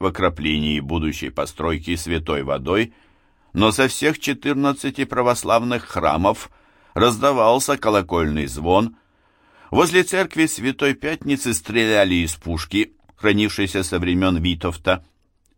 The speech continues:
С особой торжественностью были заложены Медникские ворота. Сам Александр положил здесь первый камень.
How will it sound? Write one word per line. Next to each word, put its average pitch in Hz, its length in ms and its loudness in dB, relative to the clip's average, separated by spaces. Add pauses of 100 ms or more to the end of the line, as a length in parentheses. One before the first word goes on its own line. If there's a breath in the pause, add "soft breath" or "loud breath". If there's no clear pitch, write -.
(160)
С - 100 -4
особой 180 400 2
торжественностью 113 840 -4
были 98 240 0
заложены 92 760 0 (420 soft breath)
Медникские 98 1080 2
ворота. 73 600 0 (520 soft breath)
Сам 185 300 2
Александр 165 640 0
положил 123 540 2
здесь 113 380 0
первый 107 420 0
камень. 101 520 0